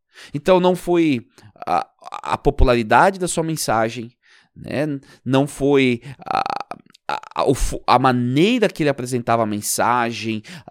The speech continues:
no sentido de, da aparência dele. Não foi isso que levou aquelas pessoas irem ao deserto pra escutar João. Se locomoverem da sua casa,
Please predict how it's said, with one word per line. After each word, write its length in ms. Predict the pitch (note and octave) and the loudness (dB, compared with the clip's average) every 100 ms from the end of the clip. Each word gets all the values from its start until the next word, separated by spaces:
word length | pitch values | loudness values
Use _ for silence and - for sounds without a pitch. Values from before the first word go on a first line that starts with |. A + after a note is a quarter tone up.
| - | -4
no 160 | A2 A2+ | -2 0
sentido 640 | B2 A2 - A#2+ A2+ A2 | -2 -4 -6 -8 -6 -6
de, 280 | G2 G2+ F2+ - - _ - | -6 -8 -10 -14 -20 _ -6
da 160 | G#2 | -2
aparência 800 | G#2 - E2+ E2+ C3 E3 D3+ D3+ | -2 -2 -2 0 0 -2 -2 -2
dele. 580 | B2 B2 B2+ B2+ C3+ C3+ _ _ _ _ _ _ - | -2 -2 -2 -2 -6 -10 _ _ _ _ _ _ -8
Não 140 | F3 A#3 | -4 -4
foi 220 | - E4 | -2 -2
isso 220 | G3 D#3 | -4 -6
que 120 | - | -4
levou 400 | C#3 A#2+ B2 A#2 | -4 0 2 2
aquelas 360 | A2+ - G#2+ - | 0 -4 -8 -6
pessoas 560 | A2 G2+ - G2+ G2 - - _ C3+ | -8 -6 -4 -4 -4 -8 -20 _ -4
irem 300 | E3 C#3+ B2+ | -2 0 -2
ao 100 | A2 | -2
deserto 460 | F#2+ F#2+ F#2+ - | -4 -2 -4 -6
pra 80 | D#2 | -12
escutar 400 | - F2+ - D2 | -12 -12 -8 -8
João. 260 | - B1 - _ _ _ _ _ _ _ _ - | -10 -16 -18 _ _ _ _ _ _ _ _ -10
Se 200 | - C3 | -4 0
locomoverem 720 | C3 C3 A#2+ A2 A2 C3 C3+ | 0 -2 -4 -2 0 0 0
da 120 | A#2 | -4
sua 200 | - G2+ | -4 -8
casa, 580 | - A#2 B2 B2+ B2+ | -4 -2 -2 -2 -8